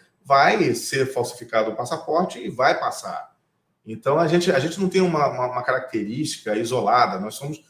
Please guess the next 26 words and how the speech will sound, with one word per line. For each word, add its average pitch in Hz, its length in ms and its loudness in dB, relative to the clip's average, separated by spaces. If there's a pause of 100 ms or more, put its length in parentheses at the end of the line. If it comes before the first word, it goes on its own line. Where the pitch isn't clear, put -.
(220)
universalizados. 156 960 2 (220)
O 113 80 -12
nosso, 135 480 -2
o, 117 140 -4
a 117 100 -2
nossa 143 240 0
miscigenação 143 960 -2 (140)
fez 135 340 -4
isso - 480 -4 (160)
no 110 80 -14
país. 107 440 2 (300)
Então, 170 380 -2 (160)
é, 143 200 0
pegar 170 640 4
a 107 40 0
sua - 200 -8
imagem 107 600 -2
já 127 160 2
é 139 100 2
algo 127 360 4
que - 140 -10
hoje 123 200 -4
em - 20 -10
dia, 131 120 -16
inclusive, 127 300 -18
também 123 320 -10